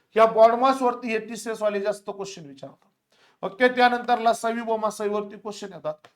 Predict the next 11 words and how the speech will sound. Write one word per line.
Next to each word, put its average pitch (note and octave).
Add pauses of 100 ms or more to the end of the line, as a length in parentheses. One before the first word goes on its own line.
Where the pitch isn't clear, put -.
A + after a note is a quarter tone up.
(100)
रेल्वेवरती, G#3+
कार्यावरती, G3 (420)
ओके, F#3+
नळ G#3+
टाकी, G#3+
बोट G#3
प्रवाह, G3+ (140)
वयवारीवरती A3
त्यांचा G#3
क्वेश्चन G3+
असतो, F3